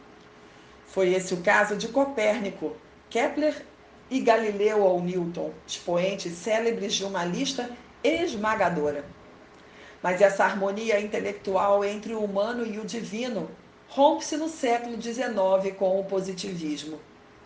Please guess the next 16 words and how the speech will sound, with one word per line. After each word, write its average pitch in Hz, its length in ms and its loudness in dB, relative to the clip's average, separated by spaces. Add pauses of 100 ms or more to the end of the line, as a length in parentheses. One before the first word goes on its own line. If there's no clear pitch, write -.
(360)
Desde 185 360 2
então, 220 520 0 (480)
ouve-se 277 460 6
com 269 220 0
frequência 220 640 -2
que 196 120 -2
a 196 60 4
ciência 202 500 -4
pertence 202 560 -4
ao 175 140 2
mundo 254 320 -2
real, 240 460 4 (760)
ao - 160 4
passo 220 320 4
que 196 140 -4
Deus 214 600 0